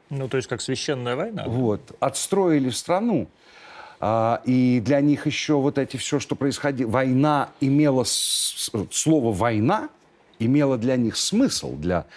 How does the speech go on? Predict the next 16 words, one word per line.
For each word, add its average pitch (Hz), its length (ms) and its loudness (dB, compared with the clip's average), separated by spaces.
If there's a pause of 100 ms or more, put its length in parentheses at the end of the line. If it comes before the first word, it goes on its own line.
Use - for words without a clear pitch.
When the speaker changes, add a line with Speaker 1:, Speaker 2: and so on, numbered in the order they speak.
(340)
Speaker 2:
для, 98 460 0
э, 80 340 -8 (300)
я 190 80 0
думаю, 214 140 4
что 196 120 -2
вообще 185 180 -2
последнее 151 380 0
поколение, 143 420 -2
для 107 120 -2
которых 120 260 -4
слово 120 260 -2
«война» 107 540 0
имеет 104 320 -4
смысл, - 320 -6
это 123 140 -6
мое. 95 380 -2